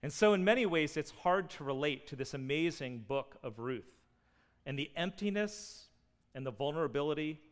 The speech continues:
and the need that is projected through Ruth and Naomi in this book.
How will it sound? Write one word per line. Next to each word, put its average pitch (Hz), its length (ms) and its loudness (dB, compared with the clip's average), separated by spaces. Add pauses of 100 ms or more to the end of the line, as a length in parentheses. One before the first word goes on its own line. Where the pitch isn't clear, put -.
(440)
and 135 140 -6
the 131 60 -2
need 131 600 -2
that 131 120 -6
is 123 120 -8
projected 135 880 -4 (100)
through 139 380 -6
Ruth 131 260 -6
and 123 80 -4
Naomi 113 540 -4
in 113 100 -8
this 104 180 -8
book. - 280 -12